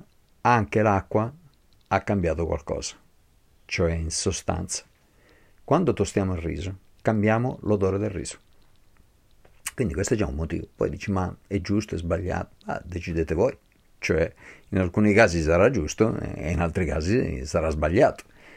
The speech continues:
È una decisione vostra. Però tostare il riso significa cambiare l'odore al prodotto finito e al prodotto di partenza. Inoltre s-, significa cambiare l'odore anche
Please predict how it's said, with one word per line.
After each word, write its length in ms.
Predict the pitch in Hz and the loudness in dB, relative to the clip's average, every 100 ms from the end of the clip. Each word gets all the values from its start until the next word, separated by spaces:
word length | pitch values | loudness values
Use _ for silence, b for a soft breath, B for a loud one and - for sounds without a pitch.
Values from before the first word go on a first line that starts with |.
| B | B
È 140 | - | -4
una 120 | 92 78 | -2 0
decisione 460 | 82 92 82 80 | 0 -2 -2 -2
vostra. 400 | 87 78 - - - _ _ _ | 0 -2 -2 -12 -20 _ _ _
Però 480 | 101 98 120 196 262 b b b b b b | 4 8 6 4 -4 b b b b b b
tostare 460 | - 87 - 95 90 | -6 -2 2 4 4
il 60 | |
riso 480 | 82 95 101 107 123 - | 0 0 2 0 -4 -6
significa 540 | - 107 92 90 90 | -4 -2 0 0 -2
cambiare 380 | 101 95 85 82 | -2 -2 0 0
l'odore 400 | 85 82 71 78 - - - _ - - _ _ _ | -2 -2 -4 -6 -16 -20 -20 _ -20 -20 _ _ _
al 200 | 95 92 | 0 2
prodotto 480 | - 98 127 - 92 | 2 4 2 2 -2
finito 460 | 117 101 73 - - _ _ - | -2 -2 -4 -12 -20 _ _ -2
e 100 | 107 | 2
al 160 | 95 - | 2 0
prodotto 440 | 117 104 67 - | -2 -2 -4 -6
di 140 | 80 | -8
partenza. 500 | 82 - - - - - - _ b b b b _ | -6 -8 -10 -12 -12 -14 -20 _ b b b b _
Inoltre 560 | 113 117 147 107 - 90 | 2 4 4 2 0 -2
s-, 220 | 87 - | -4 -12
significa 720 | - - 95 101 123 95 - 85 | -10 -4 0 0 0 -2 -4 -2
cambiare 600 | 90 92 101 110 90 87 | 0 0 2 2 2 -2
l'odore 500 | 85 87 98 90 87 | 0 2 2 2 2
anche 500 | 92 98 - 147 | 0 0 0 0